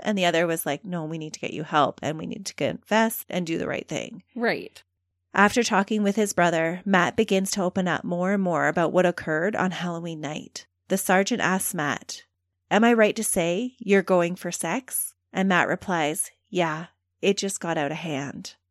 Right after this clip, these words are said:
Speaker 1: Matt's version of events taken from this interview and later interactions with his lawyer was that he was on a binge that day. He had been for a while. From the time of his sexual assault in Kelowna, he had upped his drug addictions,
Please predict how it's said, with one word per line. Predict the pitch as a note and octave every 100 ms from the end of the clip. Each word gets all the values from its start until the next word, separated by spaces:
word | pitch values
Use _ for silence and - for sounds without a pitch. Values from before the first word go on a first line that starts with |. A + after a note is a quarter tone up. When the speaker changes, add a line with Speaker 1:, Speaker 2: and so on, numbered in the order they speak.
| _
Speaker 1:
Matt's | - F#3+ E3+ G#3 -
version | G3 G3+ A3+
of | A3+
events | B3 G#3 E3 D3 -
taken | - F#3 F3+ F3+
from | E3+ D#3+
this | G3 -
interview | G#3 G3+ D#3+ D#3+ E3
and | E3 F3+
later | F3 E3+ F#3+
interactions | G#3 G#3+ G#3+ F#3+ - G#3 G3
with | F3+
his | A#3 A3
lawyer | F#3 F3 D#3+ D3+ F#3+ - _
was | - G#3
that | G#3+ F3+
he | - A#3
was | G#3 G#3
on | F#3+
a | F#3
binge | D3+ C3 -
that | D#3 D3+
day. | - A#2+ G#2 F#3 _ _ _
He | _ F#3+ F#3
had | F3 E3
been | E3+ D#3
for | F3 D3+
a | C#3+
while. | D#3 F3+ C#3 D#2 F#3 _ _
From | G#3 G3
the | G3
time | - F3+
of | G3+ A3+
his | A#3
sexual | F#3 F#3+ - A3
assault | A3 - F#3 G3
in | G#3+
Kelowna, | G#3+ A3+ D#3 D#3+ E3+ F#3+ - _
he | - G#3
had | G3 G3
upped | F3 -
his | - F#3
drug | - D#3 D#3+
addictions, | E3 - - - A2+ F#3